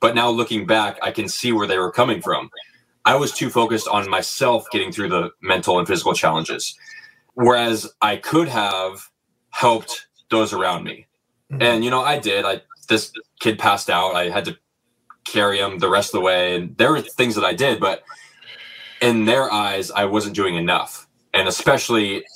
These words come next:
Speaker 1: in a platoon, you know, where it's a life or death situation, you have
Speaker 2: Yeah.
Speaker 1: to be working together. If you're focused on yourself, you're gonna die. So they were absolutely right in not accepting me. But what I learned from that was, it's not about me.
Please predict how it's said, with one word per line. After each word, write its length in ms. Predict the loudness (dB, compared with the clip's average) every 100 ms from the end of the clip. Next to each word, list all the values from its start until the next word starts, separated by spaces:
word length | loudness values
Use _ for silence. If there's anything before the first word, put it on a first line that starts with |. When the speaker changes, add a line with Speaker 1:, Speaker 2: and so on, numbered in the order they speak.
| -8
Speaker 1:
in 440 | -2 0 0 -4 -8 _ _ _
a 80 | 0
platoon, 460 | 2 2 2 2 2
you 80 |
know, 100 | 0
where 160 | 2 0
it's 100 | 0
a 60 | 0
life 260 | 2 0
or 80 | 0
death 180 | 0 0
situation, 580 | 0 -2 2 2 0 -4
you 140 | -4
have 320 | -2 0 -2
Speaker 2:
Yeah. 160 | 0 0
Speaker 1:
to 200 | 0 -2 -8 _ _ 0
be 160 | 2
working 340 | 4 0 0 -4
together. 500 | 0 0 0 -4 -12 _
If 180 | -2 2
you're 420 | 2 4 0 0
focused 320 | 2 2 2 -2
on 100 | -2
yourself, 460 | -2 0 0 -2 -10 -20 -20 -20 -20 _ _ -4
you're 120 | 0
gonna 160 | 0
die. 300 | 2 0 -2 -6
So 300 | 0 2 0 0
they 80 | 2
were 120 | 4
absolutely 380 | 2 -2 -2 -2
right 260 | 0 -2 -4
in 160 | -6 -2
not 220 | 0 0
accepting 400 | -2 -4 -2 -2
me. 100 | -2
But 300 | 0 0 -2 -10 -20 -20 -20 -2
what 160 | 2 2
I 20 |
learned 320 | 2 0 0
from 140 | -4
that 240 | -2 -2 -2
was, 540 | -2 -2 -4 -8 -12 _ _ _ -2
it's 180 | -2 2
not 200 | 2 2
about 260 | 0 -2
me. 240 | -4 -8